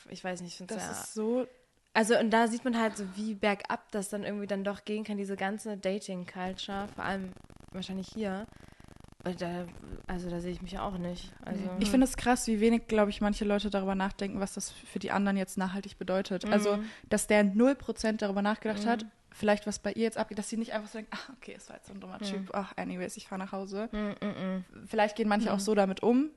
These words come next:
Speaker 2: Kann sein, wenn die öfters irgendwie so Hookups und dann klappt's mal nicht oder so.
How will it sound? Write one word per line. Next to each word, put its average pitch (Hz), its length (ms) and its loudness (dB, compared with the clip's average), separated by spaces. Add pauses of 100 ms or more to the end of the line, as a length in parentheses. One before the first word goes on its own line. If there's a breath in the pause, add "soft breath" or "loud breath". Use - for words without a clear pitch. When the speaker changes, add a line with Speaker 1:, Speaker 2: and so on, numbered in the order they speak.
Speaker 2:
Kann 202 180 -2
sein, 202 220 4
wenn 202 100 -2
die 190 160 -8
öfters 214 440 -2
irgendwie 214 260 -6
so 208 320 -4 (320 loud breath)
Hookups 214 500 2
und 202 80 -2
dann 202 160 0
klappt's - 240 -4
mal 202 80 2
nicht 214 200 2
oder 233 180 4
so. 233 320 2